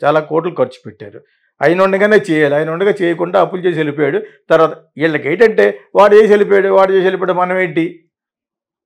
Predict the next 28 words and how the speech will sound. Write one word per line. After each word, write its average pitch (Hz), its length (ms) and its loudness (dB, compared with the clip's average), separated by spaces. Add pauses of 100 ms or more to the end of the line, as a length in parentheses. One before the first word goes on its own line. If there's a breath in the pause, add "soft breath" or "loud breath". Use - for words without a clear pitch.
(500)
అర్థమైనప్పుడు 190 580 2 (200 loud breath)
only 180 380 -2
గెలవాలి, 185 480 4 (140)
మనం 156 140 -6
నెక్స్ట్ 147 260 -4
గెలవాలి. 160 400 2 (220 loud breath)
ఈ 226 80 -2
లోపల 202 520 4 (260)
బ్రాందీ 175 420 -2
షాపుల్ని, 175 560 -2
లిక్కర్ 165 380 -2
నీ 165 60 -4
చేతులు 185 280 0
తీసుకోవడం 180 420 -2
ఏంటి? 165 160 -4
Who 175 120 -6
are 202 200 0
you 196 120 0
అసలు? 190 220 -4 (1600)
చంద్రబాబు 196 300 4
నాయుడు 202 240 4
అలాగంటే 208 480 2
చంద్రబాబు 208 420 0
నాయుడు 214 200 2
పెట్టిన 202 340 0
బ్రాండ్లే 196 420 0
పెట్టాను 180 320 -2
అంటున్నాడు. 120 320 -6